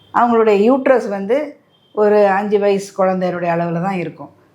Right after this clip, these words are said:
So அந்த மாதிரி வந்த ஒரு பேஷண்ட்டுக்கு நாங்க ட்ரீட்மெண்ட், அ,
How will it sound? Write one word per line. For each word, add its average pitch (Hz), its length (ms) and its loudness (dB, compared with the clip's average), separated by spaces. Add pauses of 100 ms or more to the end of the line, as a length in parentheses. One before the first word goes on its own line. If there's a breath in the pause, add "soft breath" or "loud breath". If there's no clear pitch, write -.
So - 180 -2
அந்த 220 200 0
மாதிரி 254 360 0 (140)
வந்த 208 260 -4
ஒரு 190 180 0
பேஷண்ட்டுக்கு 196 440 -6
நாங்க 190 300 -2
ட்ரீட்மெண்ட், 190 540 -4 (720 soft breath)
அ, 170 60 2